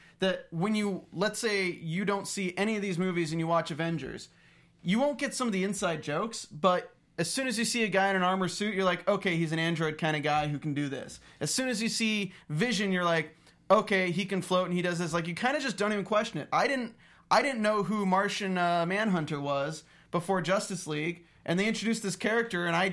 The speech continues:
had no idea, and literally I was just like, "Who the hell is this character?" And then I'm like, "Okay, he does this, this, and this, and this. Okay, I'm good."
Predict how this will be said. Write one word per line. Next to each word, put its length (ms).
had 240
no 160
idea, 600
and 320
literally 420
I 60
was 80
just 100
like, 140
"Who 160
the 80
hell 140
is 60
this 120
character?" 380
And 80
then 80
I'm 80
like, 160
"Okay, 240
he 100
does 200
this, 160
this, 180
and 100
this, 120
and 100
this. 180
Okay, 240
I'm 140
good." 260